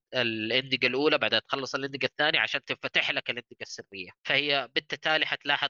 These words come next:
"أوه، هذه مهمة ما عمري سويتها"، فتروح تسويها تكتشف إنه: "أوه، أوكي، هذه مهمة جديدة". بينما الأجزاء الأول ما يفرق، إذا أنت مشيت على التسلسل الصحيح حينفتح لك الخيار ال-، ال-، أو المهمة السرية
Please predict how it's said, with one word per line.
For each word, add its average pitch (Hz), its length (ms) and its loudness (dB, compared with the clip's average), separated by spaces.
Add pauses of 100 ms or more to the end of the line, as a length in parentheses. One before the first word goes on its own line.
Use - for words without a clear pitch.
"أوه، 165 260 2
هذه 156 120 4
مهمة 151 300 -4
ما 151 100 0
عمري 147 160 0
سويتها"، 120 480 -2
فتروح - 300 -2
تسويها 139 400 0
تكتشف - 420 -4
إنه: 117 120 -6
"أوه، 113 280 -2
أوكي، 101 320 -4 (360)
هذه 117 200 -2
مهمة 104 320 -8
جديدة". 90 300 -14 (600)
بينما 139 280 2
الأجزاء 139 380 4
الأول 180 440 2 (140)
ما 196 120 6
يفرق، 113 380 -2 (240)
إذا 123 200 -4
أنت 165 180 -4
مشيت 143 400 2
على 113 360 2
التسلسل 147 680 -4
الصحيح - 640 -6 (360)
حينفتح 120 480 -2
لك 120 180 -2
الخيار 101 420 -2 (160)
ال-، 98 120 -8
ال-، 90 640 -8
أو 104 300 -2
المهمة 104 560 -4 (200)
السرية 92 840 -8